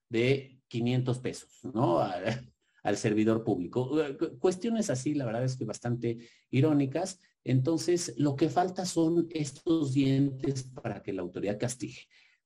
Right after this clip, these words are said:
Pero, bueno, para no, no extenderme más, creo que en la siguiente ronda po-, podremos hablar un poquito de esto,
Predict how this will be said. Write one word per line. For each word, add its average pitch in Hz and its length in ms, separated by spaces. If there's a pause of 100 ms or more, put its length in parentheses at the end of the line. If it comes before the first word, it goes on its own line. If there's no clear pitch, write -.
Pero, 214 460
bueno, 127 300
para 110 200
no, 131 240
no 139 120
extenderme 147 560
más, 170 460
creo 117 240
que 113 260
en 98 140
la 90 100
siguiente 107 340
ronda 107 300
po-, 101 300
podremos 107 480
hablar 107 180
un 120 100
poquito 131 340
de 143 80
esto, 170 340